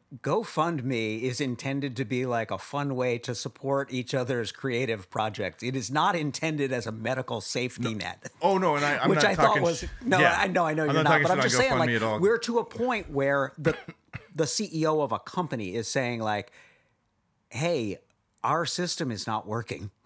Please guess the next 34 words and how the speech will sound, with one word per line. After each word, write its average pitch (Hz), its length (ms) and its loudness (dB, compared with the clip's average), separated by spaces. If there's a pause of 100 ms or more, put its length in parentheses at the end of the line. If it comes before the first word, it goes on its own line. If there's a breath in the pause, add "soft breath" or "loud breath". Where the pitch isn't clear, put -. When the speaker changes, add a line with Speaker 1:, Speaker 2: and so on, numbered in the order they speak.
(160)
Speaker 2:
Yeah, 113 220 -2
totally. 101 440 -8 (240 loud breath)
Speaker 1:
Because 147 400 0
too 175 220 -2
many 170 240 -2
people 147 340 -2
are 117 120 0
be-, 135 340 -4
are 120 180 0
you, 123 240 0 (220 loud breath)
this 254 200 0
is 294 140 0
supposed 175 400 0
to 165 60 0
be 139 160 2
for 127 200 -2
Charles's 131 640 0
band 110 480 0
to 107 100 -6
raise 107 280 0
Speaker 2:
To 110 80 -4
Speaker 1:
money 117 240 0
so 127 160 -4
they 117 120 0
can 113 160 -6
press 123 300 -2
on 117 160 -2
blue 110 260 -2
vinyl. 101 460 -2 (100)
Speaker 2:
Yeah. 104 160 -4
Speaker 1:
This 160 200 0
is 127 180 -2
not 147 540 -2 (340)
because, 120 480 -4